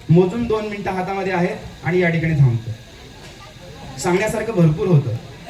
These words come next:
पण मला असं वाटतं, मी असं वाक्य नाही बोललो, "बाबासाहेबांविषयी काय सांगायचं, सांगावं तेवढं कमीच आहे." मी बरंच काय सांगितलं.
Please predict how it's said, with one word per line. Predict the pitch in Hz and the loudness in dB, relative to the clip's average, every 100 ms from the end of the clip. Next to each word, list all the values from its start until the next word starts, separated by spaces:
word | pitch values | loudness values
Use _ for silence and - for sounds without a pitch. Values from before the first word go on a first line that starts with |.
| - | -8
पण | 185 175 | -2 0
मला | 190 | 0
असं | 196 214 | -2 -4
वाटतं, | 214 | -4
मी | 220 | -2
असं | 180 160 226 | 2 2 0
वाक्य | 214 233 | -2 -2
नाही | 240 240 | -2 0
बोललो, | 214 180 | 0 0
"बाबासाहेबांविषयी | 170 165 180 190 190 190 175 175 | 0 0 0 0 0 0 0 0
काय | 175 | 0
सांगायचं, | 165 165 165 160 175 | 0 0 -2 -2 -2
सांगावं | 147 151 156 | 0 2 2
तेवढं | 151 151 143 | 4 4 6
कमीच | 143 143 135 | 6 6 6
आहे." | 147 | 2
मी | |
बरंच | 143 165 175 | 2 0 -2
काय | 180 | -4
सांगितलं. | 156 135 127 107 | -2 -2 -2 -6